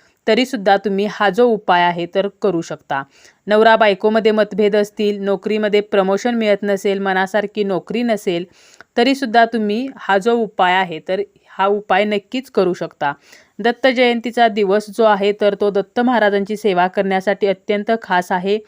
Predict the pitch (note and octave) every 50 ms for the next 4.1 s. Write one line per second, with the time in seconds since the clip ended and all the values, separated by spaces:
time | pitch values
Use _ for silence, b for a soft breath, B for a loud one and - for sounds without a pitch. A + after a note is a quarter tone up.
0 | B B B B B B B - A3 A3 A3+ A3 A3+ B3 B3 A#3+ - C4+ C4 -
1 | A#3 A3 A3+ - A3+ A3+ A#3 A3+ A3+ G#3 - F#3+ F3+ F3 G#3+ G#3+ - - C4 B3
2 | B3 A#3 A3 G#3+ G#3+ G3+ G#3 G#3 G3 F#3+ G3+ F3 E3 - F#3 F3+ - G#3 G3+ F#3+
3 | - - F#3 F#3+ - - - C4+ C#4 C4+ A#3+ A3 A3 G#3+ G#3 G#3+ G#3+ G#3+ G#3 G3
4 | G3 F#3